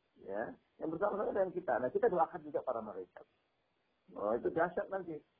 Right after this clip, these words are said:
Kalau kita mendoakan para malaikat, nanti ada bab khusus. Ya. Bagaimana hikmah atau dahsyatnya mendoakan para malaikat. Maka para ulama itu pada saat berdoa, pada saat, eh, apa namanya, mau membaca Fatihah, ya,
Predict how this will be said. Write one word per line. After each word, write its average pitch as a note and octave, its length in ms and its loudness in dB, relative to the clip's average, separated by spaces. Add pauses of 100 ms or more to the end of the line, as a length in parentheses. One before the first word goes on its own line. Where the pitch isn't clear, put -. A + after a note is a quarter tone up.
(340)
Kalau G#2 240 -2
kita A2+ 160 -6
mendoakan A2 480 -2
para G2+ 160 4
malaikat, G2+ 400 2
nanti G#2+ 240 6
ada - 280 6
bab A#2+ 200 8
khusus. A2 280 -2 (200)
Ya. F#2 160 -14 (320)
Bagaimana A2 480 0
hikmah G2+ 480 -6
atau G2+ 120 -4
dahsyatnya A2 520 2
mendoakan F#2+ 480 -2
para F#2+ 160 -2
malaikat. F2 400 -6
Maka - 160 2
para G2+ 240 6
ulama G#2 400 8 (640)
itu A#2+ 320 10 (160)
pada F#2 240 -2
saat F2 240 -2 (140)
berdoa, G#2 580 2 (480)
pada - 280 -4 (120)
saat, F#2+ 460 0 (160)
eh, F#2+ 260 2
apa - 300 -6
namanya, F#2 400 -2 (440)
mau G2+ 160 2
membaca G2+ 320 6
Fatihah, G#2+ 640 8 (160)
ya, G2 80 -2